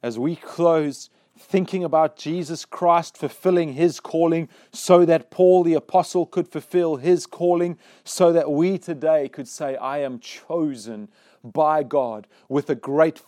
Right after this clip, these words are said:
faith assurance in our hearts and a great humility because we've seen what Jesus has done, and we realize that it's only and always because of him and the empowering of the Holy Spirit that we get to do any of this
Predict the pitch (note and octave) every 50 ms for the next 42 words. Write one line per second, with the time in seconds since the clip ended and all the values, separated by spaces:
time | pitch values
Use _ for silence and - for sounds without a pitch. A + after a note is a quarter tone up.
0 | _ _ - F#3+ G3+ G#3+ G3+ G#3 A3+ - - - - - B3 B3+ B3 B3 B3 A3
1 | - A3+ A3 G#3+ G#3+ G#3 F#3 E3+ A3 A3+ A3 A3 - G#3 F#3+ E3+ D#3 C3 D#3 F3+
2 | F#3+ G3+ G3+ - - - F#3+ F3 F3 F3+ G3 A3 A3 G#3+ G#3 G#3 - - A3 G#3+
3 | G#3 G#3+ _ _ _ _ _ D#3 D3+ - F3+ E3 B2 C#3+ D#3+ D#3 - - - -
4 | - - G#3+ G#3+ G#3 F#3+ D#3 C3+ B2+ A#2 _ _ _ _ _ C3+ C#3 B2+ _ -
5 | - F3 F#3+ G3+ G3+ F3 F#3 G3 - - F3 F3 E3 C#3 A#2+ A2 D3+ C#3 B2+ B2+
6 | B2+ C3+ C3+ C#3+ C#3+ C#3+ E3 E3+ E3+ E3+ E3 D#3+ C3+ D3 C#3 C#3+ - - _ _
7 | _ G#3+ B3+ D4+ D#4+ D4 C4 A3+ G3 E3 B2+ A2 G#2 - _ _ _ _ _ _
8 | _ _ - E3+ F3 F3+ _ _ _ _ - D4+ D#4+ C#4+ B3+ G#3+ F#3 E3 C#3+ B2
9 | A2 G#2+ G#2+ G#2 - - _ _ _ _ _ _ C#3+ B2+ - - D#3+ - D#3 C#3
10 | A2+ - D#3 D#3 C#3 A#2+ G#2 - _ _ _ _ _ C3+ C3 B2+ B2+ B2 - _
11 | - A#3+ A#3 G3 - _ - - - - A3 A#3+ A3+ G#3+ F#3+ F3 E3 D3+ C#3+ C#3
12 | C3 A#2+ C3+ B2+ B2+ D#3 D#3 D3 C#3+ C#3+ - _ _ D#3+ D3 C3+ A2+ C3 - B2+
13 | C3 E3 G#3 G3+ D#3+ F#3+ F3+ - - F3 D3+ A#2+ D3 D#3 D#3 C#3+ - _ _ _
14 | _ _ _ _ _ _ B3 C4+ C4+ C4+ B3+ A3+ G3+ D#3+ C3 C#3 D#3 D3 C3+ -
15 | -